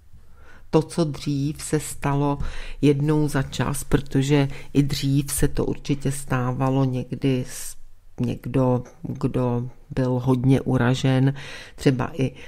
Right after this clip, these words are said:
mladý člověk nebo dítě, tak mohlo způsobit takovouto újmu třeba i kamarádovi, ale to se jistě počítalo na jednotlivé případy. Bylo těch případů velmi málo.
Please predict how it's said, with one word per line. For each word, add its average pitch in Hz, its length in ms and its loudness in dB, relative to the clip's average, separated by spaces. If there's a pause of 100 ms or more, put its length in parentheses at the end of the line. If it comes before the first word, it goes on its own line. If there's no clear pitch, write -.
(100)
mladý 131 500 2
člověk 131 640 2
nebo 131 380 0 (260)
dítě, 139 540 0
tak 135 260 -2
mohlo 135 680 2 (280)
způsobit 135 1120 -2 (180)
takovouto 135 920 0
újmu 143 460 6
třeba 139 360 -2
i - 140 -6
kamarádovi, 135 1000 -2
ale 127 280 -2 (340)
to 143 120 4
se 139 220 0
jistě 135 440 2
počítalo 131 880 0
na 131 160 4
jednotlivé 127 840 2
případy. 131 840 -2 (400)
Bylo 139 160 8
těch 139 220 0
případů 131 600 -2
velmi 127 340 0
málo. 123 540 0